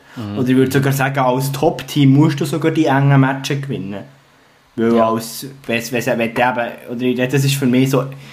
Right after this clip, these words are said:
Speaker 2: die Definition von Top-Teams ist immer sehr komplex und schwierig zu machen, aber für mich wirklich ein Punkt ist wirklich eben, dass, hey, du musst enge Spiele gewinnen.
Speaker 1: Mhm, mhm.
Speaker 2: Ich, mir kommt jetzt nur ein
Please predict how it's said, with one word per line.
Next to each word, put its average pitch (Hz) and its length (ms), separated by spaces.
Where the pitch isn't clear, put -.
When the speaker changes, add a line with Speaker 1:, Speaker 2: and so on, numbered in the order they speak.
Speaker 2:
die - 40
Definition 135 640
von 139 180
Top-Teams 135 480
ist 120 100
immer 123 220
sehr 120 440
komplex 117 720
und 107 160
schwierig 117 420
zu - 100
machen, 104 300
aber 107 160
für - 440
mich 123 340
wirklich 123 260
ein 135 260
Punkt 127 400
ist 110 140
wirklich 123 260
eben, 120 140
dass, 107 260
hey, 117 180
du 117 100
musst 120 520
enge 123 420
Spiele 120 320
gewinnen. 95 460
Speaker 1:
Mhm, 107 300
mhm. 107 260
Speaker 2:
Ich, 117 180
mir 123 140
kommt 131 160
jetzt 127 160
nur 139 100
ein 135 260